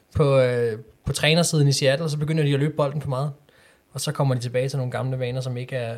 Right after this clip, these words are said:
er helt så gode. Og så viser Patriots jo sådan set også på den anden side af bolden, at de godt kan finde ud af at have et funktionelt angreb med, med Cam Newton, så de skal nok score i hvert fald lidt. Øhm, så, øh, så jeg tror, det er det, der bliver det. Jeg er ikke sikker på, at det bliver en voldsomt højt scorende kamp.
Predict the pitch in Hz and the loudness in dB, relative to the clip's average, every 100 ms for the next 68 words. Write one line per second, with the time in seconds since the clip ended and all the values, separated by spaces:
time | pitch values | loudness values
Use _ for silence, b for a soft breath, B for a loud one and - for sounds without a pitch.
0 | 117 120 131 127 120 120 127 b b b | -10 -8 -8 -8 -6 -6 -8 b b b
1 | b 123 127 135 139 139 139 139 113 117 | b 2 4 4 6 4 4 2 2 0
2 | 120 123 117 123 131 123 117 120 120 127 | 0 0 0 -2 -2 0 0 0 0 2
3 | 120 120 110 113 117 131 - 127 123 120 | 2 0 -2 -4 -2 -4 -2 0 2 0
4 | - 127 - 131 113 117 127 117 113 113 | 0 -2 0 -2 -2 -4 -4 -6 -6 -6
5 | 110 113 107 117 113 113 120 120 117 - | -6 -6 -6 -6 -6 -6 -8 -6 -6 -4
6 | 139 139 - 131 139 127 120 - 117 135 | -4 -4 -4 0 0 0 -2 -4 -4 -4
7 | - B B B B - 123 113 110 107 | -8 B B B B -12 -8 -8 -8 -10
8 | - - _ - - 127 117 113 110 104 | -12 -16 _ -10 -4 -2 0 -2 -4 -6
9 | - 156 139 175 220 214 202 196 202 185 | -10 -4 0 4 6 8 6 4 2 4
10 | 196 196 185 185 185 202 190 196 175 165 | 4 2 0 0 0 0 0 2 2 2
11 | 143 147 151 165 147 160 - 170 139 - | 2 2 0 0 2 0 -2 -2 -2 -2
12 | 165 139 | -4 -4